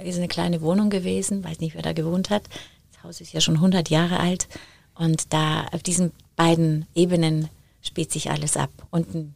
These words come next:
Gruppenkurse und oben ist so der Personal-Bereich. Da stehen dann ganz hochwertige, ähm, Pilates-Geräte.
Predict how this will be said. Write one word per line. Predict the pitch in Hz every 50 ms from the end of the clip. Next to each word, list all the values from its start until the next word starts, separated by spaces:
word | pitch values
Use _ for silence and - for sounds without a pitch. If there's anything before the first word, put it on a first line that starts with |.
| _ _
Gruppenkurse | - 202 202 - 208 208 208 196 - - - _ _ - - 202 196 196 180 196 220 262 370 - - - - - _ _
und | - 180 - -
oben | 180 175 175 180 170
ist | 165 165 -
so | - 160
der | 156 151
Personal-Bereich. | - - 220 240 - 226 214 208 190 190 175 180 175 175 180 180 -
Da | - 165
stehen | - - 170 165 165
dann | 160 156 156 151 151 151 - - - - _ _ _ _ _
ganz | - 165 165 165 - - - - - - - - - _ _ _ _ - -
hochwertige, | - 240 240 240 - - 165 175 180 190 196 - 190 185 170 170 175 170 175 175 175 185 - - - - _ _ _ _
ähm, | 196 165 156 151 151 151
Pilates-Geräte. | - 160 160 165 180 - - - - - - 190 165 170 180 190 196 196 - 233 240